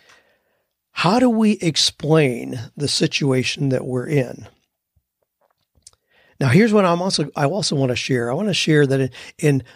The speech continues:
looking at people like this, observing this, not just with this one guy, but with lots of people,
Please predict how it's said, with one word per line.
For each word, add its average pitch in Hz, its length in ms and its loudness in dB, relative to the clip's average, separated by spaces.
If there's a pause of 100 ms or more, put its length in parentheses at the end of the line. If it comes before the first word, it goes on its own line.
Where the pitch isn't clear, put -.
looking 190 420 0
at - 140 -6
people 165 260 0
like 135 220 0
this, 139 180 0
observing 135 760 2
this, 113 440 -4 (600)
not 147 240 0
just 202 200 2
with 151 140 4
this 151 240 -2
one 131 260 0
guy, 113 380 -6 (220)
but 139 80 0
with 131 240 0 (320)
lots 135 260 0
of 120 80 -6
people, 127 480 -8